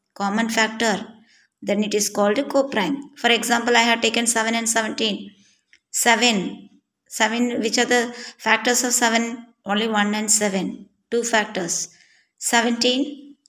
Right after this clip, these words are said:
seventeen is a prime number, so it will go only by seventeenth table one time. One into seventeen, seventeen. Correct. So which are the common factors of this two? Only one I am getting as a common factor.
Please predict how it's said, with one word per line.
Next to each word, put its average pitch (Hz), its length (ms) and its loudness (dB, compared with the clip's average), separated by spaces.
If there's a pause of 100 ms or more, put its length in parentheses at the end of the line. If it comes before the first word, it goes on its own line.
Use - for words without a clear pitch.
seventeen 233 520 2
is 254 120 2
a 247 80 2
prime 233 260 0
number, 226 300 -2
so - 140 0
it 226 100 -2
will 220 160 0
go 226 160 -2
only 220 220 2
by 233 340 0 (200)
seventeenth 220 680 -2
table 226 320 0
one 226 200 -2
time. 185 340 -4 (440)
One 208 220 -2
into 214 180 -2
seventeen, 226 460 -2
seventeen. 220 720 -2 (500)
Correct. 247 480 2 (540)
So - 320 0
which 233 240 2
are 262 100 6
the 254 120 2
common 226 420 2
factors 233 480 0
of 233 180 -2
this 220 220 0
two? 220 260 -4 (460)
Only 226 320 4
one 233 440 2
I 220 100 4
am 214 120 2
getting 214 320 0
as 208 180 -2
a - 60 -2
common 190 320 -2
factor. - 380 -8